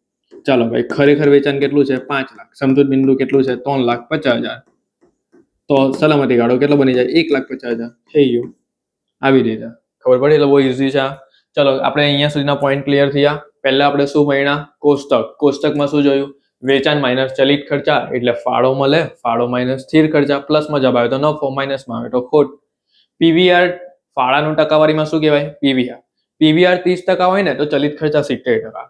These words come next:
બંને મળીને વેચાણ સો ટકા થવું જોઈએ. ફાળાનું ટકાવારીમાં નામ શું કહેવાય? પી વી આર, એટલે કે પ્રોફિટ વોલ્યુમ રેશિયો, નફા જથ્થાનો ગુણોત્તર. પી વી આર નું કોમન સૂત્ર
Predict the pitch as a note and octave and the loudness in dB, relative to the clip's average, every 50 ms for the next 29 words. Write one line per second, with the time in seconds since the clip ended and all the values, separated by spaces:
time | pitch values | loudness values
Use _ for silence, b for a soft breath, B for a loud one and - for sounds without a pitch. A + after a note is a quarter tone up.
0 | _ C3+ C3+ C#3 D3 D3+ D3+ D3+ D3 D3 D3 D3 C#3+ C3+ C3 C3 C#3+ C#3 C#3 - | _ -4 -2 0 0 0 2 2 2 2 0 2 0 0 0 0 -2 -4 -2 0
1 | C#3 C3+ C3 B2 A#2+ B2 B2 - B2 A#2+ A#2 A#2 _ - - _ _ _ _ b | 0 0 0 0 -2 -2 -2 -2 -4 -4 -4 -8 _ -20 -20 _ _ _ _ b
2 | b b b b b _ _ - D#3+ C#3 C3 C#3 D#3+ F#3 F#3+ F#3 F#3 G3 F#3+ F#3+ | b b b b b _ _ -2 0 2 2 2 2 2 0 0 0 -2 -2 -2
3 | - E3 D3+ - - F3 E3+ F3 E3+ E3 E3+ E3+ E3+ E3 E3 D#3+ D#3 D#3 D#3 D3 | -2 -2 -2 2 2 4 4 4 4 2 2 0 -2 -4 -4 -4 -2 -4 -4 -4
4 | C3+ B2+ B2+ B2+ - - D#3+ D3 D#3 D3 D3 D3 D3+ D3 D3+ - - _ - D3 | -6 -8 -12 -14 -6 -6 -4 -2 0 2 2 2 0 0 -4 -10 -14 _ 0 2
5 | C#3+ C#3 D3 C#3+ C3+ C3 C3 B2+ B2+ C#3+ C#3+ - C#3 C3 C3 C3 C3 D3+ D3 D3 | 2 4 4 4 4 2 0 -2 -2 -4 -6 -2 0 2 2 2 0 -2 -4 -2
6 | C3+ B2+ B2+ B2+ C3+ C3+ C3+ B2+ B2+ B2 - - D3 D3 C3 B2 A#2 A2+ - C#3+ | -2 -2 0 -2 -4 -4 -4 -4 -4 -4 -4 -4 -4 -4 -2 -4 -4 0 0 0
7 | C#3 C3 B2 A2+ - - C3+ C3 C3 C3 B2+ B2 B2+ B2+ C3 C3 C3 - - - | 2 2 0 0 -2 -6 -6 -4 -4 -2 -2 -2 -2 -2 -2 -2 -4 -8 -16 -20
8 | _ _ _ _ _ b b b b b b b b b _ D3 - _ _ _ | _ _ _ _ _ b b b b b b b b b _ -20 -20 _ _ _
9 | _ _ D3+ D3+ D#3+ E3+ G3+ G3 F#3 F3+ F3+ F3+ F#3+ F#3 F#3 F#3 D#3+ D#3 D#3+ E3+ | _ _ 2 4 4 4 4 2 2 2 -2 -2 -4 -2 0 0 0 2 0 -2
10 | F3 E3+ - C#3 - B2 | -2 -4 -6 -8 -8 -8